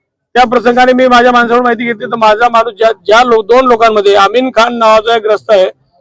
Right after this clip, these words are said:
तो हिस्ट्री रीडर आहे, याच्यावर अनेक गुन्हे आहे. याच्यापूर्वी पण त्याने एका मुलीची छेडखानी केली म्हणून त्याला चौकामध्ये, भर चौकात चोप दिला गेलेला होता. आणि जहांगीर खान, त्याचा भाऊ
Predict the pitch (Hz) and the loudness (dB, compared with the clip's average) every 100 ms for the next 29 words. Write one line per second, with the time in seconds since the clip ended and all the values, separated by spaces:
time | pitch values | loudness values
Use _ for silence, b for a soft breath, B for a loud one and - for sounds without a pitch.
0 | _ - 247 208 381 254 247 240 170 _ | _ -2 0 0 2 2 4 2 0 _
1 | _ _ 175 202 220 214 233 208 220 226 | _ _ -8 0 2 2 0 0 2 4
2 | 196 - _ _ _ _ 190 190 226 226 | 2 -2 _ _ _ _ -4 -2 0 0
3 | 226 233 233 226 226 233 220 214 226 220 | 0 0 0 0 0 0 0 -2 -4 -2
4 | 208 202 208 220 214 226 226 220 226 220 | 0 2 2 0 -2 -4 -2 -4 -2 0
5 | 226 214 - _ _ _ 208 202 226 220 | 2 0 -2 _ _ _ -2 0 2 2
6 | 226 196 202 214 220 220 220 196 208 214 | 2 0 0 0 -2 -2 -4 -4 -2 0
7 | 214 220 208 185 208 - _ _ _ _ | 0 0 0 0 -2 -6 _ _ _ _
8 | _ - 220 196 202 220 277 302 214 247 | _ -6 -4 0 2 2 2 2 2 2
9 | 208 - - 208 240 220 190 | 0 -4 -6 -2 2 2 2